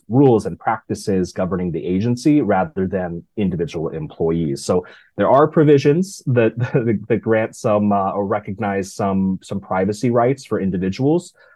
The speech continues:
but it's not this umbrella of, "Oh, it's a personal record, therefore it's, it's non-public." So the state of the law these days involves, uh, a lot of back and forth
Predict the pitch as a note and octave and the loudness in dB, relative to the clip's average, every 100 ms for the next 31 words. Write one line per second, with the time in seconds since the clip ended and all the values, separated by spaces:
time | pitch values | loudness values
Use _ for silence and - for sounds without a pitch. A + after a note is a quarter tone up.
0 | _ G#2 F#2+ - G#2 - G#2+ G#2 G2+ G2+ | _ 0 0 -2 -4 -2 0 4 2 2
1 | G#2+ F#2 - G2 F#2 E2+ F#2 F2+ F2 E2 | -2 -4 -4 -4 -4 0 2 2 0 -2
2 | D2+ D#2+ D#2 - A2+ B2+ G2+ E2+ F2+ G#2 | -6 -8 -8 0 0 2 0 0 -2 -2
3 | F#2+ A#2 B2 C#3+ C3+ D#3 - G#2 F#2+ G2+ | 0 0 0 2 4 4 2 0 0 -2
4 | G2 G#2 G2 F#2 - - G2+ G2 G#2 F#2 | -2 -2 -2 -2 -8 -14 -12 -6 -2 -2
5 | F#2 F#2 D#2+ E2+ D#2 - G#2 F#2 - - | -2 -4 -4 -6 -8 -4 -2 -2 -4 -10
6 | - G#2+ E3+ D#3 D3+ D3 C#3+ C#3 A#2+ C3 | -4 4 6 6 6 6 6 4 6 4
7 | B2+ B2 - A#2+ G#2+ A2 A2 G#2 - G#2 | 4 2 -2 -6 -2 0 0 -4 -8 -6
8 | G2 G2 F#2+ G2+ G#2+ G2 G2 F2+ - F#2 | -6 -4 -2 0 0 -2 -4 -6 -6 -8
9 | - D#2+ - | -4 -4 -6